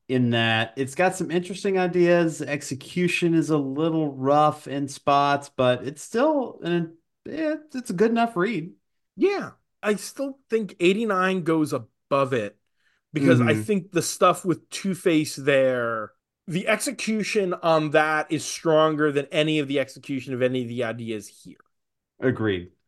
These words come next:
Speaker 2: Mm-hmm.
Speaker 1: I'd put this above Penguin Affair at one eighty-one.
Speaker 2: Yes.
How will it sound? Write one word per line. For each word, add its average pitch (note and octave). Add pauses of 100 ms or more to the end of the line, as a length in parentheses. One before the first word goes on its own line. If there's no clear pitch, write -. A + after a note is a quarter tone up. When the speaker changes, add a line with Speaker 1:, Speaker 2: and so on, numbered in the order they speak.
(520)
Speaker 2:
Mm-hmm. D#3+
Speaker 1:
I'd F3+
put G#3
this F#3+
above D3+
Penguin C3
Affair G#2
at A2
one A2
eighty-one. G#2+ (600)
Speaker 2:
Yes. D3+